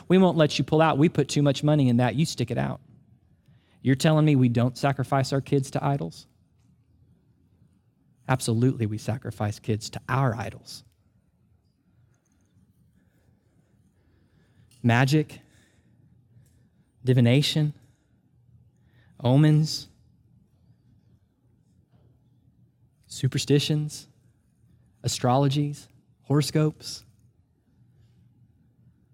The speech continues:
And just like the people of Israel,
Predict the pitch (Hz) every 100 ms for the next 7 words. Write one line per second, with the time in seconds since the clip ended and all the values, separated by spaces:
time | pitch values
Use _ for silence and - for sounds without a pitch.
0 | _ _ _ _ _ _ _ _ _ _
1 | _ _ _ _ _ _ _ _ - 110
2 | 139 - 160 143 - 156 147 143 127 120
3 | 135 123 120 113 110 110